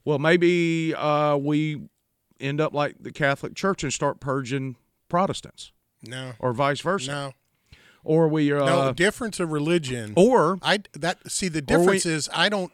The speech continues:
Speaker 2: I don't consider Satanism as a religion.
Speaker 1: You don't. But
Speaker 2: No.
Speaker 1: somebody else may take the example. All right, well, we purge this world of all these Satanists. They're living on an island in the South Pacific somewhere.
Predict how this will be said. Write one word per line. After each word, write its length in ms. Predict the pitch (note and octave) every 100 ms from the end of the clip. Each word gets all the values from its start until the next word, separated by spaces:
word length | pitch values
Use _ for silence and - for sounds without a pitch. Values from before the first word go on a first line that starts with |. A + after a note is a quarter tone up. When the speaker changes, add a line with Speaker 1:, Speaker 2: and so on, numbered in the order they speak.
| -
Speaker 2:
I 160 | D#3 F#3
don't 240 | F3+ C#3+
consider 640 | D3 C3 - C#3 C3+ A#2+ _ _
Satanism 1000 | - F3 E3+ C3+ B2+ B2+ - C3+ A2+ A#2
as 140 | A2 G#2
a 60 |
religion. 340 | G#2 G2+ F#2 -
Speaker 1:
You 240 | D3+ A#3+
don't. 360 | D#3 - - - _ _ _ _ _ -
But 360 | C4 G3 A#2
Speaker 2:
No. 260 | C#3+ A#3 - _ _ _
Speaker 1:
somebody 600 | - - G3+ F#3+ F3+ D#3
else 280 | G3+ A3+ -
may 200 | E3 D3
take 380 | C3+ - E3 -
the 100 | C#3
example. 380 | A2 D3 E3 B2
All 60 |
right, 160 | C3+ A#2
well, 120 | A#2
we 300 | D3+ G#3 B3
purge 480 | F#3+ F#3 F3+ C#3+ -
this 200 | C#3+ -
world 300 | C3+ C3 A#2
of 100 | G#2
all 140 | C3+
these 200 | D#3+ D3
Satanists. 520 | - B2 G#2+ D2 G2+ -
They're 180 | A#2
living 200 | B2 B2 A#2+
on 100 | A2
an 100 | G#2+
island 380 | A#2 A#2 G2+
in 80 | G2
the 80 | F#2+
South 320 | - G#2+ F#2
Pacific 480 | F#2+ - G2+ F2 -
somewhere. 440 | F2+ C#2 C2 D2+